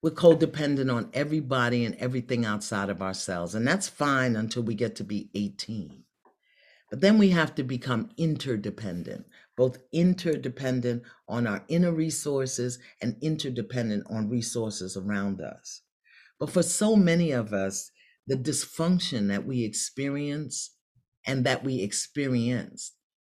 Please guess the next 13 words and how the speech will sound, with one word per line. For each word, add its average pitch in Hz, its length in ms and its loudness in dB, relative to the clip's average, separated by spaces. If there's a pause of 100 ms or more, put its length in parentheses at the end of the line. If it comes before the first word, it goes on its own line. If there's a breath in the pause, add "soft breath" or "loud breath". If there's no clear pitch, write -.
doesn't 175 360 2
teach 208 280 -2
us 160 140 0
how 135 140 0
to 123 100 2
be 120 300 -4 (100)
interdependent. 110 1080 0 (880)
So - 160 0
we 165 120 4
try 156 280 4
to 143 80 0
be 135 300 -6 (100)
independent. 131 1120 6